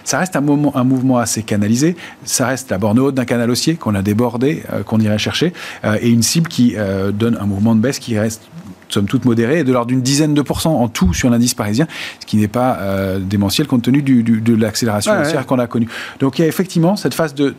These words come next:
Speaker 1: de, de distribution. Alors ça pourrait être, et c'est là où on fait des, des projections un peu plus lointaines, mais la première vague d'une phase de correction en A, B, C, la première vague étant la vague A, dans laquelle nous serions en ce moment, avec un rebond potentiel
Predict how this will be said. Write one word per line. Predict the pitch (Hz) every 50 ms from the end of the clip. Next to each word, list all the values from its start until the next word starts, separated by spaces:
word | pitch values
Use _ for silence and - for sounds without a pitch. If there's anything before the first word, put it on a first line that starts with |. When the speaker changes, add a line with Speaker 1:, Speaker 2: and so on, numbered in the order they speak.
| -
Speaker 1:
de, | 127 123 120 120
de | 113 113 123
distribution. | 120 127 123 - 139 127 113 156 185 - - - - - - - - - - -
Alors | - - -
ça | - - 156 151
pourrait | 156 - 160 156 151 -
être, | 170 156 156 - 127
et | 110
c'est | - - 131
là | 131 131
où | 120 113 107
on | 104
fait | - - 113
des, | 110 104
des | 104 117
projections | 113 - 127 120 120 - -
un | 127
peu | 117 123
plus | 113 127
lointaines, | 135 131 127 196 208 190
mais | 147 139 - -
la | 127 123 117 117
première | - - 156 147 147 135 120 120
vague | 113 120 131 160 180 165 143
d'une | 127 123 123 123 123 120 117
phase | - - - 139 135 123 117
de | 123
correction | 120 - 113 107 107 - - - 127 135 123
en | 117 107 107 - - - -
A, | 135 139 131 113
B, | 113 113 110 123 117 107
C, | - - - 135 180
la | 151 113 104
première | - - 127 123 113 101
vague | 117 110 104
étant | 95 - 101
la | 95
vague | 90 98 98 90 -
A, | - 127 175
dans | 135 120 101
laquelle | 98 - 107 101
nous | 101 101 98
serions | - - - - - 107 92 107 113 107 95
en | 92
ce | - -
moment, | 110 110 170 175 - - - - - - - -
avec | 117 120 131 - - - -
un | 135 131
rebond | 135 135 165 156 170 220
potentiel | 185 196 170 - - 131 - - - 170 -